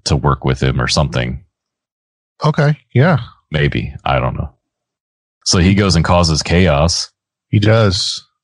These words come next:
Speaker 1: Dude, oh my gosh, the music and him walking. Like, it seems like a lot of characters these days get this really cool, like, hallway scene.
Speaker 2: Yeah.
Speaker 1: Uh, one of the first ones I remember is not in Star Wars, but it was Daredevil.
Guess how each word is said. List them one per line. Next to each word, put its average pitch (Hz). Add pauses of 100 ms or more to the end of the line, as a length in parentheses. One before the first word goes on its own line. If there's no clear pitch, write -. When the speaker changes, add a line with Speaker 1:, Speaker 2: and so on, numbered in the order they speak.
(200)
Speaker 1:
Dude, 80
oh 78
my 71
gosh, 73
the -
music 73
and 71
him 76
walking. 73 (300)
Like, 90
it 90
seems 202
like 160 (180)
a 87
lot 76
of 90
characters 78
these 73
days 69
get -
this 71
really 78
cool, 76 (160)
like, 58 (240)
hallway 82
scene. 95 (300)
Speaker 2:
Yeah. 123 (140)
Speaker 1:
Uh, 78
one 135
of 113
the 87
first 113
ones 90
I 90
remember 82
is 76
not 85
in 76
Star 71
Wars, 69
but 71
it 71
was 69
Daredevil. 92